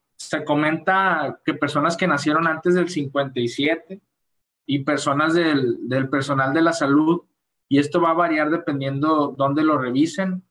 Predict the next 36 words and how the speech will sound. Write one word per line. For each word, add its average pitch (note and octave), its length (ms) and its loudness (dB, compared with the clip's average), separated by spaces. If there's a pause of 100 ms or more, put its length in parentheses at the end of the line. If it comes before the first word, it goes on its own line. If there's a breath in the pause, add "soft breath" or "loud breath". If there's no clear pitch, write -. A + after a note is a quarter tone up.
Esto C#3+ 220 -2
está F3+ 160 -2
extraído D#3+ 480 2
de D3+ 80 2
la B2+ 140 0
C C3+ 180 -2
D C3+ 120 2
C. C3+ 300 -6 (1160)
Para D3 240 0
fines F3+ 320 2
del G3 140 -2
enam, F3 520 -2 (320)
en D#3 160 0
lo D3 100 0
que D3 120 0
sí E3+ 160 2
les F3+ 180 2
han F3 140 -2
preguntado D#3 500 2
mucho D#3+ 480 -2
es C#3 160 -4
en E3 100 0
la E3 80 2
vacunación C#3+ 760 0 (180)
post-exposición. D3 1000 -2 (1200)
Y C#3+ 140 4
esto C#3+ 200 2
vino E3+ 360 4
en C#3+ 120 2
el C#3 140 2
enam C#3 380 0
también D3+ 300 0
de D3+ 80 2
hace D3 200 0
dos D3+ 220 0
años. C#3 420 -4